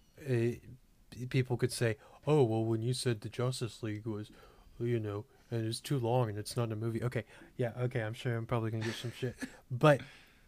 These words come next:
Speaker 1: this, I, like, I really wish it would have been a miniseries rather than a movie. You know, I, I, I
Speaker 2: Mm.
Speaker 1: think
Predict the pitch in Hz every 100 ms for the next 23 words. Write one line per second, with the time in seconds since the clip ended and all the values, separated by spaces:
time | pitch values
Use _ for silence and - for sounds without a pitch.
0 | - 127 117 170 190 - - - - -
1 | _ - - - 143 147 135 139 131 -
2 | - - - - - - - - - 135
3 | 127 190 185 120 160 151 - - - -
4 | - 127 135 131 127 117 113 135 113 -
5 | 117 107 101 - - - - - - -
6 | - 120 120 123 120 113 110 - - -
7 | _ - 131 113 107 113 110 - 127 -
8 | - - 120 123 131 127 135 135 135 104
9 | 147